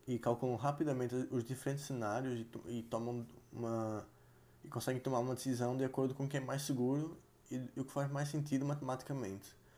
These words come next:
E outro fator sensa-, outro fator sensacional da empresa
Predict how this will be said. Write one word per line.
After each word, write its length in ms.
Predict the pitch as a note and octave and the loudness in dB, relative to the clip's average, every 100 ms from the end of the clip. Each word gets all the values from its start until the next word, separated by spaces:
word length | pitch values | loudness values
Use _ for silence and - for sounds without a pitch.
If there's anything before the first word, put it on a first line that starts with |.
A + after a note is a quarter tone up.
| - - - | -20 -20 -6
E 340 | A#2 A#2+ A#2+ A2 | 0 2 2 2
outro 180 | C3+ D3+ | 0 0
fator 200 | D#3 D3+ | 0 0
sensa-, 280 | D3+ D3 D3 - - | 0 -2 -4 -10 -6
outro 220 | C#3 C#3+ | -4 -2
fator 320 | - D#3+ B2+ | -2 0 0
sensacional 600 | B2 C3+ B2+ - A#2 A2+ | 0 -2 -2 -2 2 2
da 80 | A#2 | 2
empresa 520 | A2+ A#2 B2 B2+ G#2 | 0 0 0 0 -4